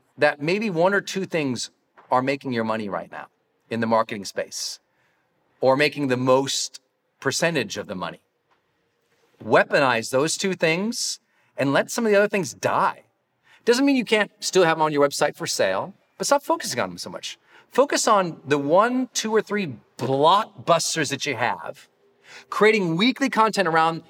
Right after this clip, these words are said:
that blockbuster topic or category, focusing your time on promoting it, even if it's just on Facebook and on Instagram, which is all we really focused on, and then just do that. You don't have to do, like, "Well, Brendan does podcasts too, and he does YouTube too, and he's here and he's there." It's like,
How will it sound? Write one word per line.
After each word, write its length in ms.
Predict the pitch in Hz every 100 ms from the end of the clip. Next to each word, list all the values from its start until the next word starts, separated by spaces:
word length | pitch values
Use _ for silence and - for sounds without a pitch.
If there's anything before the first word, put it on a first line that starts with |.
| _
that 300 | 143 165 131
blockbuster 720 | 139 170 180 156 160 - 127 -
topic 460 | 185 190 - 190
or 100 | 190
category, 880 | 170 - 110 110 110 101 98 117 156 _ _ _ _ _ _ _
focusing 520 | - 240 240 - 247
your 100 | 240
time 240 | 208 196
on 100 | 202
promoting 440 | - 170 147 170 185
it, 120 | 196
even 140 | 196 240
if 60 |
it's 80 | 190
just 220 | 185 - _ -
on 240 | 190 226
Facebook 400 | - 180 147 135 -
and 140 | 143 151
on 100 | 151
Instagram, 500 | 151 - 117 107 139
which 120 | 156
is 100 | 135
all 140 | 147
we 100 | 139
really 220 | 139 135 120
focused 340 | 127 113 -
on, 240 | 104 107 - - _ _
and 160 | 180 202
then 240 | 254 208 - _ _
just 180 | - 208
do 80 | 247
that. 280 | 269 294 - _ _ _ _ _
You 100 | 165
don't 180 | 269 220
have 240 | 214 294
to 80 | 196
do, 140 | 156 - _
like, 200 | 135 147
"Well, 100 | 139
Brendan 240 | 135 170 156
does 120 | 151
podcasts 580 | - 214 247 185 160 -
too, 220 | 277 240 -
and 80 | 151
he 60 | 156
does 180 | 165 139
YouTube 520 | 269 247 185 135 110
too, 260 | 240 302 - -
and 100 | 151
he's 140 | 151
here 160 | - 294
and 100 | 226
he's 100 | 165
there." 140 | 254 -
It's 100 | -
like, 200 | 175